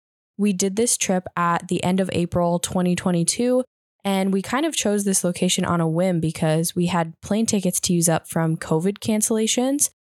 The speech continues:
And I would say we loved this trip and all that we did, but we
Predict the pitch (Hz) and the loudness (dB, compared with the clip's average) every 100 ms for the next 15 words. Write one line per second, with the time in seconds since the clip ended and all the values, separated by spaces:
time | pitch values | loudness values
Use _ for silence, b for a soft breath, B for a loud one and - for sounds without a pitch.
0 | _ - 180 175 - 185 226 226 220 196 | _ -2 0 0 -2 0 0 0 0 2
1 | 190 170 165 156 160 - 196 208 - 233 | 2 2 2 0 0 -2 0 0 0 0
2 | 226 196 170 160 165 175 180 165 170 170 | 0 -2 0 0 0 0 0 0 0 0
3 | 175 - 170 165 | -2 0 0 -2